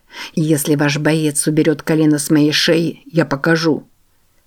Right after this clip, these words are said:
Представителям служб массовой информации полагается носить удостоверение при себе. Если бы инсургенты обнаружили при мне журналистское удостоверение, меня бы убили. Майор, распорядитесь, пожалуйста, насчет моей шеи.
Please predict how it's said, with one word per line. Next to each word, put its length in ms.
Представителям 800
служб 500
массовой 560
информации 800
полагается 640
носить 360
удостоверение 760
при 160
себе. 500
Если 380
бы 140
инсургенты 680
обнаружили 580
при 160
мне 220
журналистское 720
удостоверение, 920
меня 300
бы 140
убили. 500
Майор, 480
распорядитесь, 720
пожалуйста, 640
насчет 360
моей 240
шеи. 480